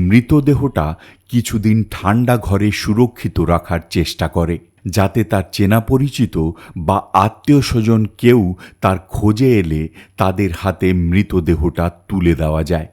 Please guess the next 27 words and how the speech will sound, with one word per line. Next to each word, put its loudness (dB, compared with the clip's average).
কিন্তু 2
বহুদিন 2
কেটে 0
যাওয়ার 0
পরও 2
তার 0
খোঁজে 0
কেউ 2
আসে -6
না। -4
আর -2
শেষে 0
পুলিশ 0
নিজেই 2
মৃতদেহের 2
শেষ 0
কাজ -4
সম্পূর্ণ 0
করতে -2
বাধ্য -4
হয়। -4
সময়ের 0
সাথে -4
সাথে -6
এই 4
হত্যার -4
তদন্তটাও 0